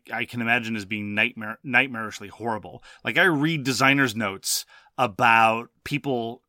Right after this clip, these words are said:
spending design iterations just to try to get one card to work right. Whether it's a massive deck or a small deck, but being cognizant of the tremendous effects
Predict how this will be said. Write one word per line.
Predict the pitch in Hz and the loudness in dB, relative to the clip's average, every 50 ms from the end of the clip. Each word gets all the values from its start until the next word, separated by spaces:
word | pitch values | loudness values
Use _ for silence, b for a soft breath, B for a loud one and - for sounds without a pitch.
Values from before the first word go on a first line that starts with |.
| _ _ _ _ _ _ _ | _ _ _ _ _ _ _
spending | - - - - 156 139 127 120 110 | -4 -4 -2 0 0 0 0 -2 -2
design | 117 117 98 120 127 139 139 156 | -4 -4 -2 2 2 4 4 2
iterations | 160 143 117 117 117 113 104 - - 117 110 98 95 | 0 -4 -6 -4 -4 -4 -4 -4 -6 -8 -10 -8 -6
just | - 151 147 - | -4 -4 -4 -4
to | - - | -6 -8
try | - - 147 135 | -2 0 0 0
to | 120 | 0
get | 107 127 - - | -2 -4 -4 -6
one | 101 104 101 131 139 143 143 | -12 -6 -2 0 0 0 0
card | - - - - 131 135 131 117 - | -4 -6 -4 0 0 0 0 -2 -6
to | - 104 | -12 -12
work | 95 92 120 143 147 - - | -6 -2 0 0 0 -2 -6
right. | 110 95 85 95 - - b b b b b _ _ _ _ _ _ _ | -10 -12 -12 -14 -18 -20 b b b b b _ _ _ _ _ _ _
Whether | - 151 143 143 147 | -4 -2 0 0 0
it's | 143 - | -2 -2
a | 131 | -4
massive | 120 120 139 156 180 190 - 180 156 | -2 2 2 4 4 2 -2 -2 0
deck | 165 160 156 - | 0 -2 0 -2
or | 139 123 | -6 -6
a | 123 | -4
small | - - 135 131 135 151 156 | -4 -4 -4 -4 -2 -4 -4
deck, | 123 113 95 90 - - B B B B B | -6 -8 -10 -12 -14 -18 B B B B B
but | B _ | B _
being | - 151 165 165 151 | -8 -6 -6 -6 -6
cognizant | - - - 170 226 220 190 175 147 135 127 | -4 2 6 6 6 6 4 0 -2 -4 -4
of | 120 | -6
the | 107 107 | -8 -10
tremendous | - - 135 123 127 139 170 220 240 220 180 - - | -10 -8 -6 -4 -2 -2 0 0 0 0 -2 -4 -6
effects | 104 - - 196 202 - - - - - - - | -6 -8 -2 0 0 0 0 -4 -8 -10 -10 -10